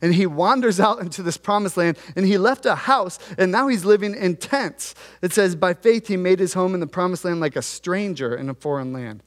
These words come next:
He lived in tents, as did Isaac and Jacob, who were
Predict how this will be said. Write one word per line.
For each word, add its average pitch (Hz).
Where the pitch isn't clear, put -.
He 170
lived 170
in 180
tents, -
as 160
did 156
Isaac 147
and 131
Jacob, 139
who 156
were 143